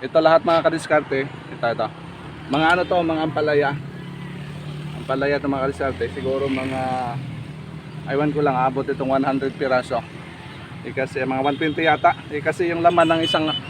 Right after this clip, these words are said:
isang ano, mga kadiskarte, isang sasi, ito. Ang laman ng isang sasi, kadiskarte, mga hundred plus yata. Aw, aw, ano, thirty plus. Thirty plus yata, mga kadiskarte.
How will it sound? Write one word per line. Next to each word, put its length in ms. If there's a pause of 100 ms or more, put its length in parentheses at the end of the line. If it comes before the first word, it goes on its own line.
(520)
isang 240
ano, 240
mga 160
kadiskarte, 400 (240)
isang 1200 (320)
sasi, 320 (320)
ito. 180 (1400)
Ang 160
laman 240
ng 80
isang 160
sasi, 240
kadiskarte, 560
mga 320
hundred 320
plus 160
yata. 400
Aw, 320
aw, 320 (400)
ano, 240
thirty 320
plus. 400 (160)
Thirty 240
plus 160
yata, 320
mga 160
kadiskarte. 560